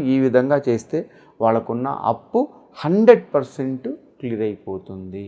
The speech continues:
ఈ ఒక చిన్నపాటి పరిహారం చేసి మీ జీవితంలో ఎలాంటి అప్పు లేకుండా ప్రశాంతంగా బ్రతకడానికి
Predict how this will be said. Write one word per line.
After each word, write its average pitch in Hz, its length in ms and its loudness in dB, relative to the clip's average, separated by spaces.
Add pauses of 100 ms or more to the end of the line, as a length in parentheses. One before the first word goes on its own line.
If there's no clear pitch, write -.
(920)
ఈ 113 120 -2
ఒక 107 220 -2
చిన్నపాటి 117 600 -6
పరిహారం 110 540 -6
చేసి 110 340 -10 (380)
మీ 123 160 -2 (100)
జీవితంలో 117 540 -6 (100)
ఎలాంటి 104 480 -8
అప్పు 101 340 -8
లేకుండా 113 500 -6 (420)
ప్రశాంతంగా 175 680 -4
బ్రతకడానికి 104 720 -8